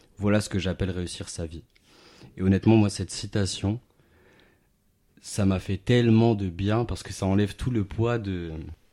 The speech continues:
de la valeur de ce qu'on a accompli ou de ce qu'on n'a pas accompli, et cetera. C'est qu'au final, c'est des choses qui sont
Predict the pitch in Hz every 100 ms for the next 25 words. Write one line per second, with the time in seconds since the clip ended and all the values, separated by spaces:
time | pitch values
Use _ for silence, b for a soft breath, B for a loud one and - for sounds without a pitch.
0 | _ - 110 113 104 123 123 123 107 101
1 | - 101 98 98 98 101 92 104 113 101
2 | 90 85 90 87 - 95 92 92 98 98
3 | - 82 92 107 - 92 - 98 98 90
4 | 82 92 - - -